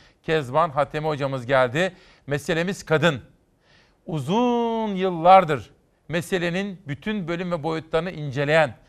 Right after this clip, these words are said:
özellikle hukuki anlamda çalışan bir hocamız. Kadın meselesini çözmek için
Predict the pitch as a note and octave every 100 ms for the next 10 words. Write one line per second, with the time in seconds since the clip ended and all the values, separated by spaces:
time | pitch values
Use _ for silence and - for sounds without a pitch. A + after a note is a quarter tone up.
0 | _ _ D3 B2+ E3+ G3 - C#3 - D3+
1 | - E3 - G#3+ D3 D#3+ D#3 D#3 C#3 E3+
2 | F#3+ F#3+ - _ _ - D3+ D#3+ - E3+
3 | F3+ D3+ D3+ F3 D3+ - D3+ D#3 D3+ B2
4 | - _ - _ - C3 F#3+ F#3+ E3+ E3+
5 | D#3 E3+ D#3 - D#3 C3+ F3+ C#3 - F3+
6 | F3+